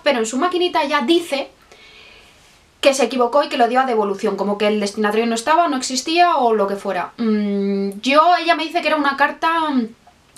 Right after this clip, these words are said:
mm, certificada. Yo juraría que era este paquete. Yo estoy convencida que era este paquete. Ella decía que era una carta.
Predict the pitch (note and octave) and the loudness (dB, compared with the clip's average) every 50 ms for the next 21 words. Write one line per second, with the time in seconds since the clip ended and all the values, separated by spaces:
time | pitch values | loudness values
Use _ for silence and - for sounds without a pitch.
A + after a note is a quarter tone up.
0 | - _ - - G#3 A3+ A3+ A3+ A3 G#3+ G#3 - A3+ G#3+ A3+ A3+ A3 G#3+ G3+ - | -20 _ -12 -8 -4 -4 -2 0 0 0 2 0 0 0 0 0 0 2 2 2
1 | - F#3+ F#3 F#3 - - - - - G#3 B3+ C4+ D#4+ E4 C4+ D4 D4+ C#4+ C4 B3 | 0 0 -4 -8 -12 -20 -18 -4 0 2 2 2 2 0 0 2 0 0 0 -2
2 | B3+ - A3 G3 F#3+ F#3 F#3 F3+ - - - - - G3+ A#3 A3 A#3 B3+ B3+ A#3 | -2 -4 -4 -4 -4 -4 -6 -8 -10 -12 -14 -8 -4 -2 0 0 0 0 0 0
3 | A3+ A3 A3+ C#4 C#4 A#3+ - A3 - A3+ G#3+ G3+ G3+ G3 F#3 F#3 - - - - | 0 0 -2 -2 -2 -2 -4 -4 -4 -4 -4 -2 -2 -2 -2 -4 -6 -10 -12 -14
4 | - - - - - - - - - - _ _ _ _ _ _ - B3+ C4 A#3 | -20 -20 -20 -20 -20 -20 -20 -20 -20 -20 _ _ _ _ _ _ 2 4 4 4
5 | A#3 C4+ A#3 A3+ A#3+ A#3 G3+ G3 G3 F#3+ F#3+ - - | 4 2 0 0 0 0 0 -2 -4 -6 -8 -12 -14